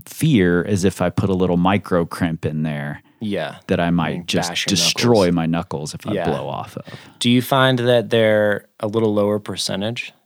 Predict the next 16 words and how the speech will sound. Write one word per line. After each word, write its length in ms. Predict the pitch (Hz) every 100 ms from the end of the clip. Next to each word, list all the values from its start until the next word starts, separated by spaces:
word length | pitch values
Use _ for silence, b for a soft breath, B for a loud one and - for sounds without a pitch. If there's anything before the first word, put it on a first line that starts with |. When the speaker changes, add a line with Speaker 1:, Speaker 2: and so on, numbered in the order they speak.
| _ _ _ - - B B
Speaker 2:
in 80 | 113
Speaker 1:
They 100 | 113
Speaker 2:
those 40 | 107
Speaker 1:
are. 160 | 120 -
Speaker 2:
places? 340 | - 127 - _ _ -
Speaker 1:
They 260 | 110 107
are. 500 | 104 120 85 98 131 - -
You 260 | 101 92
have 200 | 92 101
to 60 | -
be 140 | 101
a 60 | 90
little 300 | 90 104 113
more 160 | 117 117
precise 540 | 117 101 - 87 95
sometimes. 880 | - 117 135 - 73 76 98 127